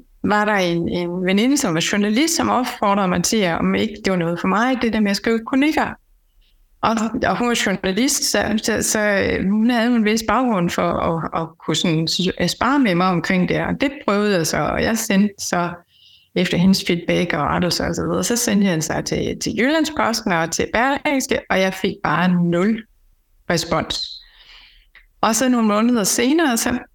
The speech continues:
i marts, slutningen af marts måned, så, så var jeg tilfældigvis til en, en privat fest, hvor jeg så kom til at sidde ved siden af en journalist og sidde og snakke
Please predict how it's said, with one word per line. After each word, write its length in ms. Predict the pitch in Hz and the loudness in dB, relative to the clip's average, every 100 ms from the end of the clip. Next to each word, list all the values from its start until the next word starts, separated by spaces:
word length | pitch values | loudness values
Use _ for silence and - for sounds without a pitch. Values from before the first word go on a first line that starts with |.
| - | -4
i 120 | 196 190 | 0 2
marts, 340 | 185 240 247 | 2 0 -2
slutningen 460 | - 247 247 202 185 | -2 -2 0 0 0
af 60 | |
marts 200 | 254 247 | 0 -2
måned, 240 | 247 254 262 | 0 0 0
så, 140 | 247 | -2
så 180 | - 247 | -2 -2
var 120 | 233 | 0
jeg 120 | 202 | -2
tilfældigvis 540 | - 202 254 220 214 202 | -4 -2 -2 0 0 0
til 140 | 214 | 2
en, 240 | 196 185 | 2 2
en 220 | - 185 180 | 2 2 2
privat 380 | - 202 208 185 | 0 0 0 0
fest, 280 | 262 285 - - - - - _ | -2 -2 -4 -12 -20 -20 -20 _
hvor 100 | - | -2
jeg 120 | 226 220 | 0 0
så 120 | 226 | 0
kom 220 | 220 220 | 0 0
til 120 | 240 | 2
at 80 | 220 | 0
sidde 220 | 220 262 | 0 2
ved 100 | 294 | 2
siden 340 | 254 190 180 175 | 0 2 2 2
af 60 | |
en 100 | 160 | 2
journalist 640 | 160 165 160 160 170 - | 0 -2 -2 -2 -2 -2
og 80 | 151 | -2
sidde 160 | 151 180 | -2 -2
og 60 | |
snakke 280 | 175 185 202 | -2 -2 0